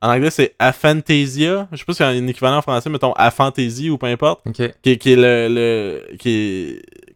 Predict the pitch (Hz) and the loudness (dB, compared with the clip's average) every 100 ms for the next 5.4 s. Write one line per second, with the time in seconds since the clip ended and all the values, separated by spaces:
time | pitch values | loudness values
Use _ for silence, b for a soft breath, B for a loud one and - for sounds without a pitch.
0 | _ - - - 117 95 110 107 113 131 | _ -12 -6 -2 -2 -2 -8 -6 -4 -6
1 | 113 117 113 110 104 104 104 123 107 98 | -6 -6 -2 -2 -2 -2 -4 -6 -6 -6
2 | 92 92 90 98 101 98 92 120 110 98 | -6 -8 -6 -2 0 -2 -4 -4 -2 -2
3 | 160 120 110 127 - 165 143 170 185 160 | -2 -2 0 0 2 2 2 4 2 0
4 | 131 135 139 131 156 147 131 175 156 139 | -4 2 2 2 0 -2 -4 -4 -2 2
5 | 214 240 180 | 4 4 0